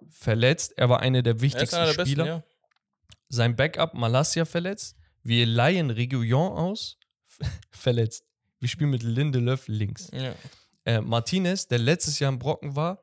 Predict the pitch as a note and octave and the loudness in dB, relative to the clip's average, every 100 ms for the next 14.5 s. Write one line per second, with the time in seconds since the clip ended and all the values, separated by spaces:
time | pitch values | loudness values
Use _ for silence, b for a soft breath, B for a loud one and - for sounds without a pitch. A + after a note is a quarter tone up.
0 | _ - - A#2 C3 F#3+ - - - B2+ | _ -8 0 4 4 2 -6 -12 -12 -6
1 | A#2 B2+ - D3 G3 - C3 A#2+ A#2+ C#3+ | 0 0 4 4 4 4 -2 -2 -4 2
2 | E3 F3 C#3+ C#3+ D#3 - - - A#2+ B2 | 4 4 4 2 0 -10 -14 -10 -2 2
3 | A#2 B2 B2 - B2 B2+ - A#2 A#2 - | 4 2 2 0 0 0 -2 -4 -4 -4
4 | G3 - C3+ - B2 - A#2+ - _ _ | -10 -6 -6 -4 -8 -10 -12 -14 _ _
5 | - A2+ D3+ D3 A#2 A2+ B2 - A#2 A#2+ | -4 0 2 2 2 2 0 0 -2 -2
6 | - G2+ G#2+ A#2 b b b b - A#2 | -2 -4 -4 -8 b b b b 0 0
7 | - C#3 F3+ F3 D#3 B2+ C3 B2 C3 C3+ | 2 4 4 4 0 0 2 4 2 0
8 | - C3 B2+ - A#2+ B2+ G3 A3 - _ | 0 0 0 -2 -2 -2 -4 -10 -16 _
9 | - B2 B2 A#2+ D#3 E3 - D3+ - F#2+ | -10 0 0 2 0 0 -2 -2 -4 -6
10 | F2+ - - _ b b - C3 - C3 | -6 -12 -16 _ b b -2 -2 0 -2
11 | B2 B2+ A#2 B2 C#3+ D3 D3 C3+ C3+ C#3 | 0 -2 0 2 2 2 0 0 -2 0
12 | C3+ C#3+ C#3 B2 B2+ C3+ A#2 B2 B2 B2 | 0 0 -2 -2 -2 -4 -6 -2 0 -2
13 | - - G#2+ G2+ - G#2 A#2 B2+ C#3+ C#3+ | -4 -4 -4 -4 -8 -10 -6 -4 -2 0
14 | D#3 D#3 B2+ B2 B2 | 0 0 -4 -6 -8